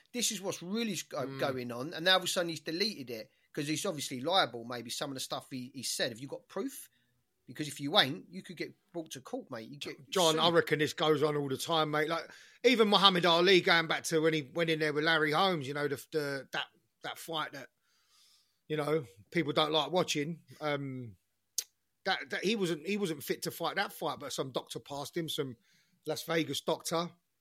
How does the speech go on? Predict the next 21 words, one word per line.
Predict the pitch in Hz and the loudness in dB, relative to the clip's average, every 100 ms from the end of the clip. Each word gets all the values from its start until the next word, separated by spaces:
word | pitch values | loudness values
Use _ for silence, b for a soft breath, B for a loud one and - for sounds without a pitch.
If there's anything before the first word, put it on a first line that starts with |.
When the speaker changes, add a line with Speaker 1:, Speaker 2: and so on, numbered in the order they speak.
| _ | _
Speaker 2:
backstreet | 135 - 131 135 139 | -6 -4 -2 -2 0
Speaker 1:
Mm. | |
Speaker 2:
doctor | 127 107 | -4 -6
passed | - 151 147 - | -8 -6 -6 -6
him | 147 | -6
and | 143 | -4
gave | 147 | -4
him | 139 139 | -4 -6
a | |
license. | 147 156 - 165 - - b b b - | -4 -4 -6 -10 -12 -16 b b b -6
He | |
weren't | 180 170 | -6 -2
supposed | 220 254 - | 0 2 0
to | |
fight. | - 151 127 | -4 -4 -2
He | 170 | -4
was | 156 | 0
already | 208 175 | 0 0
showing | - 175 156 | 0 2 2
signs | 131 160 147 131 | 2 -2 -4 -4
of | 131 113 | -8 -8